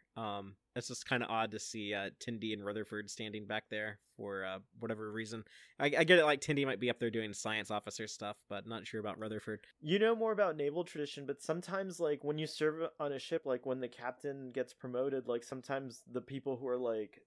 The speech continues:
Speaker 2: the bridge ensigns get promoted to, like, the bridge lieutenants, and, like, so everyone kinda stays on the
Speaker 1: bridge
Speaker 2: bridge and just
Speaker 1: lieutenants.
Speaker 2: keeps, yeah, or, like, <laughs> you know, whatever. <laughs> Like, you know, like, like, everyone just keeps getting promoted until someone else is the captain. So I feel like,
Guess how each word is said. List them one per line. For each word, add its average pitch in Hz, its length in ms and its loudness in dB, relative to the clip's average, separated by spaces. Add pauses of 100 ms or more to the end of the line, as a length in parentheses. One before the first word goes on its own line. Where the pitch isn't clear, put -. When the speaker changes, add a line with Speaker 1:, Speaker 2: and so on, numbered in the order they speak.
Speaker 2:
the 131 140 -6
bridge 139 320 4
ensigns 120 640 -6
get 139 160 0
promoted 139 380 -4
to, 135 100 -6
like, 123 220 0
the 127 80 0
bridge 170 360 2
lieutenants, 120 600 -8
and, 120 100 -10
like, 117 180 -4
so 139 180 2
everyone 165 380 4
kinda 147 260 -2
stays 143 200 2
on 139 60 6
the 127 40 0
Speaker 1:
bridge 131 300 8
Speaker 2:
bridge 131 200 2
and 104 120 -2
just - 160 -4
Speaker 1:
lieutenants. - 40 -12
Speaker 2:
keeps, 131 240 -4 (400)
yeah, 131 340 4
or, 113 160 2
like, 123 200 4 (140)
<laughs> 190 120 -4
you 214 100 4
know, 160 180 6
whatever. 160 580 2
<laughs> - 60 -16
Like, 160 320 2
you 180 80 -6 (200)
know, - 80 -10 (120)
like, - 160 -6 (440)
like, 208 160 10
everyone 226 300 10
just 214 160 -2
keeps 294 180 2
getting 202 220 4
promoted 175 760 6 (180)
until 170 320 2
someone 165 340 4
else 165 240 6
is 139 120 -6
the 135 80 -10
captain. 127 580 -4
So 135 200 2
I 139 100 6
feel 170 180 4
like, 175 260 4